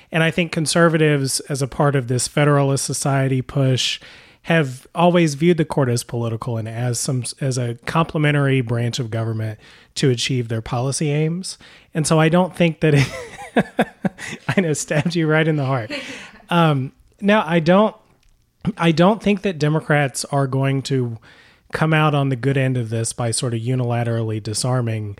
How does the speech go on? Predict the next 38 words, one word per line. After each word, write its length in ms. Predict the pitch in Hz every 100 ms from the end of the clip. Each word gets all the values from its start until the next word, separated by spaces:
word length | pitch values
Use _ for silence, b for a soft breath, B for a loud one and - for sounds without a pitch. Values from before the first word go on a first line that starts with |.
| B B B
And 140 | 170 151
so 140 | 170
I 160 | 160 170
think 360 | - 185 190 -
that 360 | 151 139 127 _ _ _ _ _ -
the 240 | 180 139
next 640 | 139 147 170 - - - - _ -
administration, 960 | 170 156 156 160 151 143 - 143 135 135
the 80 |
next, 440 | 135 143 - - 160
the 80 | 135
next 180 | 135 -
Democratic 500 | 147 156 156 151 151
administration 640 | 139 135 - 135 131 131
with 140 | 123 120
a 40 |
Democratic 520 | 117 123 - 135 135
Congress 560 | - 127 117 117 113 - B B B B
should 600 | - 151 143 135 123 139 _
pass 300 | - 151 151
a 60 | 147
law 220 | 135 135
to 80 | 127
put 220 | 131 131
two 140 | -
more 180 | 143 143
seats 320 | 135 147 139
on 100 | 147
the 80 | 147
court, 440 | - 127 113 104 - B B B _
and 120 | 151
they 100 | 143
should 260 | 143 147 120
dangle 600 | 135 147 156 156 147 160
for 240 | - 143 135
Republicans 720 | 135 - 135 131 131 120 120
a 60 |
compromise 840 | - 151 143 110 98 101 120 -